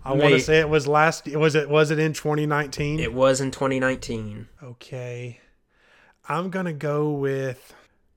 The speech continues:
Speaker 1: April twenty-second.
Speaker 2: It was in April, but it was not on the twenty-second. <laughs> So I think,
Speaker 1: Wow.
Speaker 2: I think you should get some major credit for this. April fi-, April fifteenth of twenty nineteen.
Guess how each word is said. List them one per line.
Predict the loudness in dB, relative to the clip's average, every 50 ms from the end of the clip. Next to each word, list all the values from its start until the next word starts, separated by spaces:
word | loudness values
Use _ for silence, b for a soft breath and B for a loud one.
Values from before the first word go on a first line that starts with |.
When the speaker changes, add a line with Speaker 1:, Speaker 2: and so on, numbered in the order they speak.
| -4 -4 -4 -2 0 0 0 2 2
Speaker 1:
April | 2 0 0 0 0 0 0 -2 -2 -2 -2 -2 -4 -4 -4 -4 -4 -4 -4 -6 -6 -8
twenty-second. | -10 -16 -12 -6 -4 -4 -2 -2 -4 -4 -4 -6 -6 -8 -10 -18 -20 -20 -20 B B B B B B B B B -10
Speaker 2:
It | -8 -6 -4 0
was | 2 4 4 4 4 4
in | 2 2 4
April, | 2 2 2 2 0 -2 -2 0
but | 0 0 -2
it | -2 -4
was | -6 -4
not | -2 0 2 2 2
on | 0 0 -2
the | -4
twenty-second. | -4 -4 -4 -2 -2 -2 -2 -2 0 0 0 2 2 2 6 8 6 6 6 6 4
<laughs> | 4 4 B B B B B B
So | 2 6 8
I | 10 10 10
think, | 10 8 8
Speaker 1:
Wow. | 8 6 4 2 6 8
Speaker 2:
I | 10 10 10
think | 10 8 8 6
you | 4 2
should | 4 2 2 0
get | 2 0 0
some | 0 0 0 0 2
major | 0 0 0 -2 -4 -6
credit | -4 -2 -2 -2 -2 -4 -6 -8
for | -8 -6
this. | -6 -6 -6 -6 -8 -6 -2
April | -2 -2 -2 -2 -4 -6
fi-, | -2 0 0 0 0 0 0
April | 0 0 2 2 0 0
fifteenth | 2 2 0 0 0 -2 -2 0 0 0 -2 -4
of | -8 -8
twenty | -10 -8 -6 -6 -6 -4
nineteen. | -4 -6 -6 -8 -10 -14 -14 -14 -14 -14 -16 -16